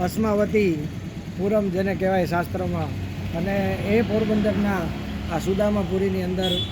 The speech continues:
સદભાવના સેવા મંડળ પોરબંદર દ્વારા આયોજિત સેવાકીય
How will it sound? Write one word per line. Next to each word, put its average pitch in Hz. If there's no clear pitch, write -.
સદભાવના 196
સેવા 185
મંડળ 185
પોરબંદર 180
દ્વારા 165
આયોજિત 170
સેવાકીય 196